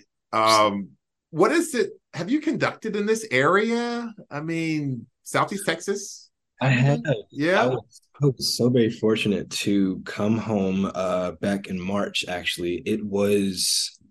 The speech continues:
Speaker 2: my parents' anniversary that
Speaker 1: Mm.
Speaker 2: week. So, um, I was able to come and conduct, uh, in, in Orange at the
Speaker 1: Oh,
Speaker 2: Literature Theater.
Speaker 1: Anastasia. Okay.
Speaker 2: And, um, to be able to come back now and be in front of an orchestra,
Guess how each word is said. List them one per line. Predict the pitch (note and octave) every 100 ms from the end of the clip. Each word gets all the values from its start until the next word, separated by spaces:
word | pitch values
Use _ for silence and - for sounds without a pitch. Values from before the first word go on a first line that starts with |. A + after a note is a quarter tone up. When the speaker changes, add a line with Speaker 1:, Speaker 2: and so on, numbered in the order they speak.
| _
Speaker 2:
my | - F#2 F2+
parents' | - G2+ G#2+ -
anniversary | F#2+ E2+ F2+ - F2+ E2+ F2 - _ -
that | G2+ F#3
Speaker 1:
Mm. | A3+
Speaker 2:
week. | G#2+ G2+ _ _ _ _ _ _ -
So, | - F#2+
um, | G#2+ G#2 G2
I | G2+ G#2+
was | A2+
able | A#2+ A2
to | G#2+
come | - G#2 G2
and | G2
conduct, | G#2 F#2+ - -
uh, | F#2 F2+ F#2+
in, | F#2+
in | G#2 G#2
Orange | G#2+ A#2 F2+ F2
at | F#2+
the | F#2+
Speaker 1:
Oh, |
Speaker 2:
Literature | F#2 G#2+ D#3+ -
Theater. | C3
Speaker 1:
Anastasia. | D3+ - D#3 F#2+ - -
Okay. | A#2+ - - _ _ _ _ _ _ - G2
Speaker 2:
And, | F#2+ F#2+ E2+ -
um, | F#2+ F#2+ G2 F#2
to | G2+
be | F#2+ G2+
able | G#2 G2
to | F#2 F2+
come | - F#2+
back | F#2 F2+ F#2
now | F#2 G2 F#2+ F#2 F2+ - - _ _ _ _
and | F2+ F2+ F2 E2+ D#2+
be | G2
in | F#2
front | G2 F#2+
of | F#2+ F2
an | E2+ E2
orchestra, | F#2+ - F#2 - E2+ E2+